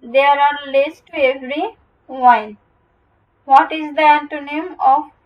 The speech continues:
famous? Famous হচ্ছে obscure। Find out the correct synonym of tenacious। এর synonym হচ্ছে গিয়ে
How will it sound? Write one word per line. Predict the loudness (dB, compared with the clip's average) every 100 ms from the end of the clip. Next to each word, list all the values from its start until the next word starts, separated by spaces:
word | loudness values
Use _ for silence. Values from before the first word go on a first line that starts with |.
| _
famous? | -8 -2 -2 -2 -6 _
Famous | -12 -10 -10 -8
হচ্ছে | -10 _ 0
obscure। | 0 -2 _ -10 -8 -8 -12 _ _ _ _ _ _ _ _ 0
Find | 2 2 0
out | 0 0 -4
the | -4 -4
correct | 0 -2 -2 -10
synonym | _ -16 -14 -14 -8
of | -4 -4 -8 _
tenacious। | -10 -6 -4 -4 -6 _ _ _ _ _ _ _ _ _ _ _ -20 _ _ _ _ _ _ _ _ _ _ _ _ _ _ _ _ _ _ _ _ _ _ _ _ _
এর | -16
synonym | -10 -6 -6 -6 -6
হচ্ছে | -8 -8 -14
গিয়ে | -14 -6 -6